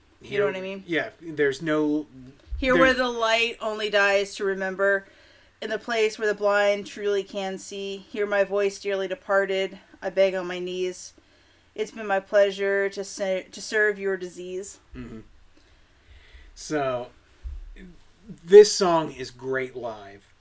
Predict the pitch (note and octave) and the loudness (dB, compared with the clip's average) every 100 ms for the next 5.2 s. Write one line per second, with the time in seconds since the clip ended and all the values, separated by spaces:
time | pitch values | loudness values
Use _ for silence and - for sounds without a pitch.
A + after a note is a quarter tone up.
0 | - D3 D#3 E3 F#3 F#3 F3 F3 D#3+ D#3 | -8 -4 -2 -2 -6 -8 -8 -8 -6 -4
1 | D#3+ D#3+ A3+ D4+ D4+ G3 F#3+ E3 D#3 C#3+ | -2 -2 -2 -2 -2 -6 0 2 2 -2
2 | C#3 C#3 C3 - C3 C3 B2 A2+ - _ | -2 -2 -4 -14 -8 -6 -6 -10 -18 _
3 | - C#3 D3+ D3 A#2 C#3 - A#2+ B2+ A2 | -14 -10 -8 -10 -10 -10 -10 -12 -12 -12
4 | A2 G2+ G#2 - F#3 D#3 E3 C4 - E4+ | -14 -16 -18 -4 -2 -2 -6 -6 0 2
5 | F4+ | 2